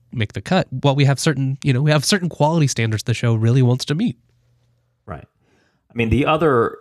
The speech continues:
Speaker 2: side of this was, and I, I'm wrapping, like, three different points of feedback into
Speaker 1: Right.
Speaker 2: one line. Uh, a lot of younger devs, you know, we, we, we tend to skew young, Wes, on the Coder Radio.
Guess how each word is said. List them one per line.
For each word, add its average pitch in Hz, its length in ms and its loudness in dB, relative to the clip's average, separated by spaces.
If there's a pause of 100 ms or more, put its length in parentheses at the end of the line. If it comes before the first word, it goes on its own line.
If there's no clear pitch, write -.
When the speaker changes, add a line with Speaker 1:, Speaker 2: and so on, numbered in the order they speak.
Speaker 2:
side 95 400 -2
of 87 80 -10
this 85 340 -4
was, 80 260 -4
and 113 120 -6
I, 107 180 -4
I'm 117 180 -4
wrapping, 104 280 -2
like, 87 160 -14
three 107 240 -4
different 95 260 -8
points 92 240 -12
of 95 60 -14
feedback 80 340 -8
into 117 120 -4
Speaker 1:
Right. 82 120 -8
Speaker 2:
one 80 220 -18
line. 76 300 -20 (720)
Uh, 95 240 2
a - 40 -2
lot 135 140 2
of 110 120 -2
younger 104 420 0
devs, 82 380 -2
you 104 60 -6
know, 98 60 -6
we, 123 220 -2
we, 110 300 -10
we 104 120 -12
tend 143 200 0
to 107 80 -2
skew 92 220 -2
young, 85 360 -2
Wes, 71 260 -6
on 50 160 -6
the - 60 -14
Coder - 280 -10
Radio. 69 440 -20